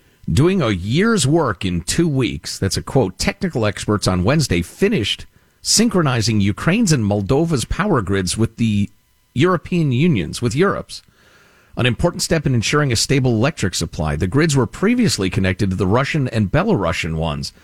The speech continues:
The plan to connect the continental European grid has long been in place and was expected to be put into effect sometime next year, but the invasion precipitated the switch." Now,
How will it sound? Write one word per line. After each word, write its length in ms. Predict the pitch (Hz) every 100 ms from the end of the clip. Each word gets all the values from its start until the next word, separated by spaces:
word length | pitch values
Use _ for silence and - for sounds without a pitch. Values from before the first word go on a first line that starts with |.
| - - -
The 100 | -
plan 240 | - 143 147
to 80 |
connect 280 | 143 123 131
the 80 | 117
continental 420 | 117 135 - 117
European 420 | 101 127 107 123 95
grid 200 | 117 120
has 120 | 90
long 220 | 117 147
been 100 | 113
in 80 | 87
place 280 | 78 90 95
and 100 | -
was 140 | 101 92
expected 380 | - 196 160
to 60 | 110
be 120 | 98
put 220 | 87 120
into 180 | 101 92
effect 280 | 85 117 101
sometime 340 | - 117 117
next 260 | 98 90 -
year, 180 | 165 131 - - -
but 140 | 92
the 140 | 107 107
invasion 500 | 92 123 165 143 98
precipitated 760 | 95 - 107 98 110 98 90
the 80 | 82
switch." 500 | - 214 190 - - _ - - -
Now, 360 | 113 113 110